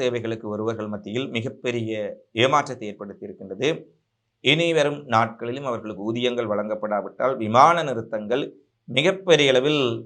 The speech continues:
பாதிப்படைந்து, விமான போக்குவரத்து அமெரிக்காவில் ஒரு மோசமான நிலையை எட்டும் என்பதை விமான திணைக்கள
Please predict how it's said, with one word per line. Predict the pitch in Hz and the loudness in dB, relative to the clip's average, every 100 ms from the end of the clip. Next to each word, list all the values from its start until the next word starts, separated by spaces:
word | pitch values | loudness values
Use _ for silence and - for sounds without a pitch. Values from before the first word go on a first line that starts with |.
| - | 2
பாதிப்படைந்து, | 117 120 117 113 104 101 101 135 127 | 6 6 4 -4 -6 -6 -6 -4 -4
விமான | 107 113 127 - | -2 -2 -2 -4
போக்குவரத்து | 107 101 104 98 - | -8 -6 -8 -6 -8
அமெரிக்காவில் | 107 98 98 95 113 | -8 -8 -6 -6 -8
ஒரு | 104 101 | -10 -8
மோசமான | 120 117 127 120 113 101 | -10 -6 -6 -2 -4 -6
நிலையை | 95 92 101 123 - _ _ _ _ _ 113 | -10 -8 -6 -8 -10 _ _ _ _ _ -2
எட்டும் | 113 127 110 | -2 -2 -6
என்பதை | 95 101 135 113 | -6 -6 -8 -6
விமான | 104 113 123 104 | -2 0 -2 -8
திணைக்கள | 101 95 | -12 -12